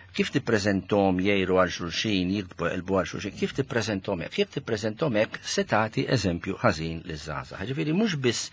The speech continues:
mhux biss qed tagħti stampa ħażina qed tpinġi lill-Allat f'dawn li ma jxirqilhomx,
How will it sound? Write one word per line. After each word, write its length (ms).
mhux 260
biss 240
qed 240
tagħti 320
stampa 560
ħażina 540
qed 220
tpinġi 560
lill-Allat 760
f'dawn 340
li 80
ma 140
jxirqilhomx, 720